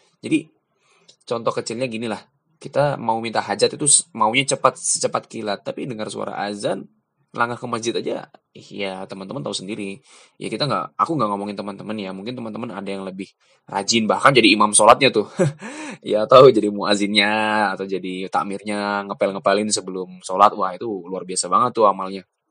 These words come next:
Insya Allah, eh, jadi amal jariah untuk teman-teman semua. Dan semoga menjadi alasan Allah untuk memasukkan kita ke dalam surganya. Amin. Dan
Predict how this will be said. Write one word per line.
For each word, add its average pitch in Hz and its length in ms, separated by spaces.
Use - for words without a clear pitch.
Insya - 160
Allah, 107 400
eh, 92 320
jadi 95 240
amal 95 160
jariah 95 320
untuk 92 80
teman-teman 92 400
semua. 92 320
Dan 92 160
semoga 98 480
menjadi 101 320
alasan 101 240
Allah 131 320
untuk - 160
memasukkan 104 400
kita - 240
ke - 80
dalam 98 160
surganya. 92 640
Amin. 104 720
Dan 120 400